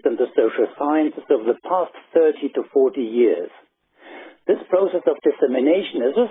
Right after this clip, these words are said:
as well as the growing uptake of such approaches, is frequently described as the spatial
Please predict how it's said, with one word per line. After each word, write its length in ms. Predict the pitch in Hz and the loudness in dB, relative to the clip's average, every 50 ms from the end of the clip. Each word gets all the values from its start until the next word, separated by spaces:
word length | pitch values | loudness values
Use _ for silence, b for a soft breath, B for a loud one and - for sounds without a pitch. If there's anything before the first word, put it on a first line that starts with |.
| 190 - | -2 -2
as 140 | 143 143 131 135 | -2 0 2 2
well 100 | 139 135 | 2 0
as 120 | - - | 0 -2
the 60 | - 151 | -2 0
growing 260 | 156 147 139 135 143 - | 0 0 0 0 -4 -4
uptake 560 | 139 143 - - - - 208 180 151 127 - 101 | -6 -6 -6 -10 -6 -2 0 2 2 2 0 0
of 60 | 92 - | -2 0
such 180 | - 117 - - | -2 -4 -2 -4
approaches, 560 | 123 - - 131 110 113 - - 127 95 92 - - _ B B B B B B B B | -6 -4 -2 0 0 0 0 0 0 0 -2 -4 -8 _ B B B B B B B B
is 140 | B - - - - - | B -10 -10 -10 -8 -4
frequently 440 | - 214 220 220 - 202 - - 170 165 | -2 -2 -2 -2 -4 -8 -6 -6 -6 -2
described 640 | 131 123 - - - - - 170 156 160 165 - - | -2 -2 -2 -4 -8 -2 0 0 2 0 0 -2 0
as 220 | 127 123 120 123 - _ _ _ _ _ _ | 0 0 0 0 -2 _ _ _ _ _ _
the 220 | - 117 120 139 143 - - | -8 -2 0 0 0 -2 -4
spatial 460 | - - 151 135 131 - - 131 120 | -2 0 0 0 0 0 0 0 0